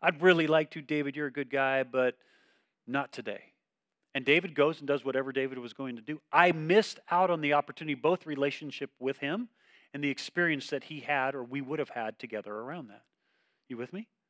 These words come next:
Same thing with Jesus. These moments of invitation to him, they're, they're an invitation to come nearer to him,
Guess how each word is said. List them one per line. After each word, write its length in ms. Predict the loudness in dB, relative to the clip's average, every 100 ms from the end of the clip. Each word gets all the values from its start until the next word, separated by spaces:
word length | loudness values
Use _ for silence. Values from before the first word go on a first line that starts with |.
| _ _ _ 0
Same 260 | 6 6
thing 140 | 6 4
with 140 | 4
Jesus. 360 | 2 2 -4 -6
These 200 | -6 2
moments 420 | 4 4 2 2
of 80 | 0
invitation 560 | -2 0 0 -2 -6
to 120 | -8
him, 180 | -6 -6 -8 -4 4
they're, 180 | 4
they're 260 | 6 6 6
an 80 | 4
invitation 540 | 2 0 -2 -4 -4
to 60 | -6
come 360 | -4 -4 -4
nearer 500 | -4 -4 -6 -8 -12 -16 _
to 140 | -20 -18
him, 320 | -18 -18